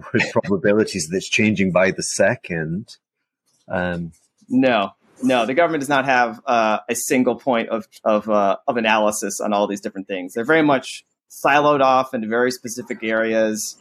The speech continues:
Speaker 2: People that are worried about natural disasters are in area, one area. People that are worried about cyber attacks are in a different area. People that worry about pandemics are in a different area. People that are worried about terrorist attacks in a different area. So,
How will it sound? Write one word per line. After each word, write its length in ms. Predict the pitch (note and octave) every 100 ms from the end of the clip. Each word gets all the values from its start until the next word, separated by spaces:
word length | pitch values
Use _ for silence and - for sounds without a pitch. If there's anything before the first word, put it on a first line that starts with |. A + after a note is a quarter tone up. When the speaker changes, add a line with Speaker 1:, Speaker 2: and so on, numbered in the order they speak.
| - -
Speaker 2:
People 180 | F3+ E3
that 140 | D3+
are 100 | C3+
worried 220 | C3 C3+
about 200 | B2 A#2
natural 300 | G#2+ A2+ G#2+
disasters 720 | G#2 C3 F3+ F3 F3 D#3+ D3+
are 120 | C3 A#2
in 60 |
area, 340 | C3 C3 B2+ A#2
one 200 | B2+ C3
area. 260 | C3 B2+
People 200 | B2+ B2
that 80 | A#2+
are 40 | A2+
worried 180 | A#2
about 180 | A2 F#2
cyber 340 | - C#3+ C#3 C3
attacks 600 | - C3+ B2+ B2 - - _ _
are 80 | -
in 60 | G#2+
a 20 |
different 260 | C3+ C#3+ C#3
area. 140 | C3
People 160 | C3 A#2
that 80 |
worry 140 | A2+ G#2+
about 200 | G2+ -
pandemics 540 | G2 F#2+ C#3+ D3+ -
are 100 | A2+
in 60 | G2+
a 80 | F#2+
different 300 | D3 D3 C3
area. 220 | B2+ A#2+
People 200 | B2+ A#2
that 120 | A2
are 80 | G#2+
worried 160 | G#2+ G#2+
about 220 | G2 -
terrorist 300 | D#3 C#3+ C3+
attacks 420 | B2 C3 B2 -
in 60 | A2
a 60 |
different 200 | G#2 -
area. 80 | A#2+
So, 360 | - C#3 B2